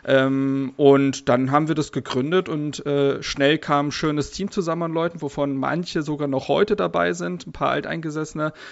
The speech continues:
Ansonsten wechselt das Team gerne auch mal ein bisschen. Und der Podcast kam dann, wie gesagt, zwei Jahre später hinzu, weil Lukas, der mit uns den Podcast macht, auf uns zukam und fragte, wollen wir nicht was zusammen machen?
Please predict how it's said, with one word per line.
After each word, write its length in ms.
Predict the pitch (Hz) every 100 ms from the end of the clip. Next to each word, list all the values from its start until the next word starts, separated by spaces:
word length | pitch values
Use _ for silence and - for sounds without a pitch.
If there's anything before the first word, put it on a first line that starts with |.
| -
Ansonsten 640 | 131 139 151 139 135 - - -
wechselt 480 | - 135 156 175 -
das 140 | 147 -
Team 200 | 170 151
gerne 260 | 147 151
auch 120 | 139
mal 160 | 135 143
ein 80 | 139
bisschen. 360 | 143 147 147 - - - - -
Und 300 | 139 135 127 - -
der 160 | 135
Podcast 420 | 127 139 - 151
kam 140 | - 143
dann, 100 | 135
wie 60 |
gesagt, 220 | 131 139 139
zwei 180 | 143
Jahre 240 | 139 127 127
später 340 | - 147 170
hinzu, 380 | 156 - 165 147
weil 160 | 135 127
Lukas, 380 | 151 165 143
der 160 | - 135
mit 260 | 143 127 -
uns 180 | 139
den 120 | - 131
Podcast 360 | 147 - 190
macht, 280 | 131 135 -
auf 200 | 151 -
uns 220 | 156 135
zukam 300 | - 151 143
und 100 | 139
fragte, 340 | - 135 131 123
wollen 140 | 127
wir 80 | 135
nicht 180 | 127 131
was 160 | 127
zusammen 300 | 135 117 117
machen? 340 | 113 117 123